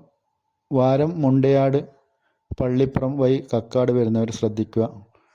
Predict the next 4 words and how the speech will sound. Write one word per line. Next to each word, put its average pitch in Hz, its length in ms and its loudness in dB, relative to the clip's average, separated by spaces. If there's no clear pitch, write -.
റോഡ് 113 340 2
അടച്ചിട്ടിരിക്കുകയാണ്. 110 920 -2
അപ്പം 113 180 -2
അത് 123 240 0